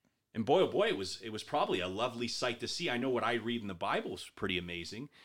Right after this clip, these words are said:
and I could only have imagined, uh, sitting there staring at somebody that was delivering a message like that. And, uh,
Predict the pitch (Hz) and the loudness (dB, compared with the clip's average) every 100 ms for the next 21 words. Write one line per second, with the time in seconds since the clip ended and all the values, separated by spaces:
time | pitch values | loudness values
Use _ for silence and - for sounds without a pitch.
0 | - - 107 104 95 - 131 - 107 113 | -16 -6 -4 -4 -6 -4 -4 -2 -4 -4
1 | 113 107 110 104 101 110 202 131 92 90 | -4 -4 -4 -4 -2 -2 -2 -2 -6 -8
2 | - - - - 98 90 - 147 131 107 | -14 -20 -10 -2 0 -2 -2 -2 -2 -4
3 | 107 131 127 120 107 - 131 120 113 104 | -4 -2 -2 -2 -4 -6 -6 -4 -4 -4
4 | 92 98 98 98 135 165 98 90 123 - | -6 -8 -8 -6 -6 -6 -6 -4 -6 -6
5 | 190 92 87 - 87 87 - _ _ _ | -8 -8 -8 -6 -6 -6 -10 _ _ _
6 | 104 107 104 101 98 90 85 | -2 -2 -2 0 0 2 -2